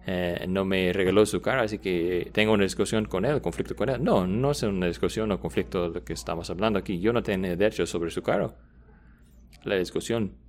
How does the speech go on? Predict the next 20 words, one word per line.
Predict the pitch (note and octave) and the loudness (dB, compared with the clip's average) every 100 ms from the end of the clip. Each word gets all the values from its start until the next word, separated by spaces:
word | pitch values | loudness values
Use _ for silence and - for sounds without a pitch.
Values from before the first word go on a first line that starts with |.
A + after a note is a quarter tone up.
| - - | -20 -12
o | - | -6
conflictos | F2 - A#2 - F#2 | -4 0 2 2 2
viene | G#2 A2+ F#2 | 2 2 2
de, | F2 E2 - - - - - - | 0 -2 -6 -18 -20 -20 -20 -12
eh, | G2+ F2+ F2 F2+ | -6 -4 -4 -2
de | F#2 | -2
tristezas | E2+ F2+ - G2 G2+ G#2 G2 G2 | -2 -4 -2 2 4 6 4 4
legítimos, | F#2+ F#2 - D3 - F2+ D#2+ E2 | 0 -2 -2 -4 -2 -2 -2 -6
¿no? | G#2 C3+ - - - - - - - - - - - | -6 -6 -8 -20 -20 -20 -20 -20 -20 -20 -20 -20 -6
Y | G2+ | -6
para | - F#2+ F#2 | 2 4 4
con | F2+ F2+ | 0 -4
Filemón, | - E2+ E2+ F#2+ C3+ G#2+ - - - - - - - - - - - - - - - - - - - - - | -4 -4 0 2 2 0 -6 -20 -20 -20 -20 -20 -20 -20 -20 -20 -20 -20 -20 -20 -20 -20 -20 -20 -20 -20 -20
¿quién | - D3 C3 | -8 -4 0
era | B2+ B2 - | 2 2 0
Onésimo? | - G#2+ A#2 F#2 D#2+ - - - | -2 -2 -2 -4 -6 -10 -20 -20
¿Cuál | - B2 B2 | -4 -2 0
era | A2+ A2+ | 0 0
la | E2+ F2 | 0 0
relación? | E2+ D#2+ C#2+ - A#2 G2 | -2 -6 -8 -4 -2 -2